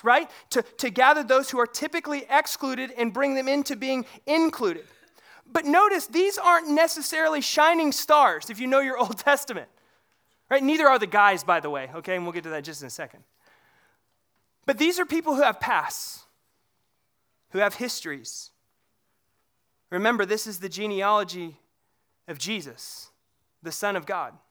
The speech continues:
Like, God could have included anyone he wanted in the universe. And who did he choose to include? Well, let's start by looking at these four ladies. By the way, the majority of them that he includes in this genealogy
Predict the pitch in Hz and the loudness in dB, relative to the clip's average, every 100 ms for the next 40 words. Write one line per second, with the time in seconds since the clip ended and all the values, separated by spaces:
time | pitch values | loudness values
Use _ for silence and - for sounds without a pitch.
0 | _ _ _ _ _ _ - 185 226 254 | _ _ _ _ _ _ -4 2 6 4
1 | 240 262 247 220 - 226 196 170 180 214 | 4 -6 -4 -6 -4 -4 -4 -8 -10 -10
2 | 247 220 202 165 190 160 151 127 123 _ | -6 -6 -6 -10 -14 -12 -12 -12 -18 _
3 | - 143 135 139 123 113 - - - _ | -18 -16 -14 -14 -14 -18 -18 -18 -18 _
4 | _ _ _ _ _ _ - 139 151 208 | _ _ _ _ _ _ -16 -14 -8 -8
5 | 208 202 190 - 190 175 170 147 - 147 | -8 -10 -12 -12 -12 -12 -12 -14 -14 -16
6 | 131 151 185 214 - - 175 165 - - | -14 -10 -10 -10 -12 -6 -6 -6 -14 -20
7 | - 170 180 208 185 170 160 - 175 156 | -12 -8 -6 -6 -8 -8 -12 -12 -10 -8
8 | 165 147 139 - 196 170 180 156 - - | -10 -10 -8 -4 -2 -2 -4 -6 -12 -20
9 | _ - 165 175 165 147 190 208 185 160 | _ -18 -8 -6 -6 -2 0 0 -2 -6
10 | 165 160 160 160 151 - 208 190 147 - | -6 -6 -6 -8 -10 -10 -8 -6 -8 -12
11 | 175 175 165 156 - 160 156 170 190 220 | -10 -8 -8 -10 -12 -10 -6 -4 -4 -8